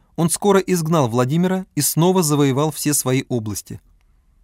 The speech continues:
А Дмитрий, встревоженный иными опаснейшими врагами, примирился с ним до времени.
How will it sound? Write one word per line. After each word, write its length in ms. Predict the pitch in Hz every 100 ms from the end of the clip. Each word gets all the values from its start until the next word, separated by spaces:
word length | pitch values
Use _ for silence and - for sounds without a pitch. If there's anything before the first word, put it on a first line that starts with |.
| _ _
А 100 | -
Дмитрий, 480 | 117 117 160 - - -
встревоженный 680 | - 123 143 190 185 151
иными 480 | 135 131 151 127 110 -
опаснейшими 680 | 120 123 - 113 - 113
врагами, 460 | 110 135 175 185 185 _ _
примирился 560 | 165 165 143 175 190 190
с 100 | -
ним 160 | 147
до 100 | 139
времени. 380 | 113 101 98 104